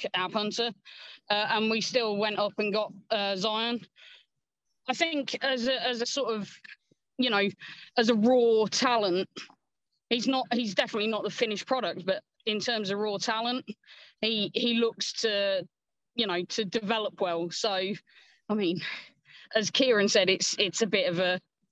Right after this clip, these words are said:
a guessing game once you're starting to get into those later rounds, but he really does look like he, you know, given the right guidance, he could develop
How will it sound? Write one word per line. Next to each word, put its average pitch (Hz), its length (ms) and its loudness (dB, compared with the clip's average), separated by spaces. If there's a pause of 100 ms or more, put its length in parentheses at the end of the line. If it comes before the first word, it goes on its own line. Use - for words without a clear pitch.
(240)
a 202 60 0
guessing 220 440 0
game 208 280 0
once 208 220 -4
you're 208 80 -4
starting 202 440 -2
to - 80 -10
get 208 140 2
into 196 220 -6
those 196 240 -2
later 208 320 -2
rounds, 220 400 -2
but 185 120 -2
he 202 200 -4
really 202 300 -4
does 196 300 -4
look 196 200 -2
like 185 240 -2
he, 196 320 -2 (460)
you 214 120 0
know, 180 120 4
given 196 340 2
the 190 80 4
right 190 220 0
guidance, 196 480 0
he 208 120 -4
could 214 200 -4 (200)
develop 190 400 0